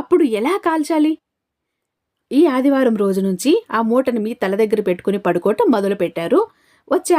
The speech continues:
ఆదివారంకి ఏడు రోజులు అయిపోయాయి. ఆ రోజు ఆదివారం అమావాస్య వచ్చింది. ఆ రోజు ఏడు గంటల తర్వాత దీన్ని ఎలా కాల్చాలి? ఇంట్లోనూ మన ఇంటి కాంపౌండ్ లోపల అస్సలు కాల్చకూడదు,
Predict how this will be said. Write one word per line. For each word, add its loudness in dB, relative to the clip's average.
ఆదివారంకి -2
ఏడు 0
రోజులు 0
అయిపోయాయి. 0
ఆ -2
రోజు 2
ఆదివారం -2
అమావాస్య -4
వచ్చింది. 0
ఆ -6
రోజు 0
ఏడు 2
గంటల -2
తర్వాత -2
దీన్ని 2
ఎలా 0
కాల్చాలి? -4
ఇంట్లోనూ 0
మన -4
ఇంటి 4
కాంపౌండ్ -2
లోపల -2
అస్సలు 0
కాల్చకూడదు, -8